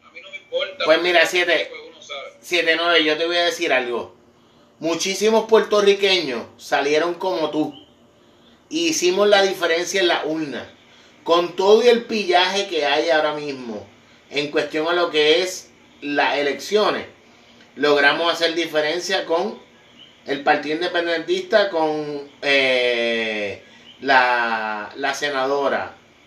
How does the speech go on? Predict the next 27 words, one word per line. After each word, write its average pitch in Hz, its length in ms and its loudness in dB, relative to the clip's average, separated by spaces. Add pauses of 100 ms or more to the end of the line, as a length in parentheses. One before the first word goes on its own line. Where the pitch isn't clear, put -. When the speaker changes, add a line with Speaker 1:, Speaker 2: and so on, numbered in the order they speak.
(300)
Speaker 2:
del 135 260 -2
Partido 143 260 -2
Independentista, 151 920 -2
el 131 340 0
otro, 143 480 2
el, 120 1040 -4
el 135 200 -4
independentista 147 760 -6
también 175 340 -4
que 180 140 -2
ganó, 156 340 -2 (280)
aparte 139 340 0
de 170 100 0
María 170 300 2
de 156 60 4
Lourdes, 156 420 -2 (1040)
de 143 400 4
Speaker 1:
Ajá. 139 80 0
Speaker 2:
Victoria 151 420 0
Speaker 1:
No, - 60 0
y - 40 -4
Speaker 2:
Ciudadana. 175 840 2
Speaker 1:
hay, 160 100 -2
hay, 175 180 -8
y 156 320 -8 (140)
hay 160 160 -6
un, 190 100 -14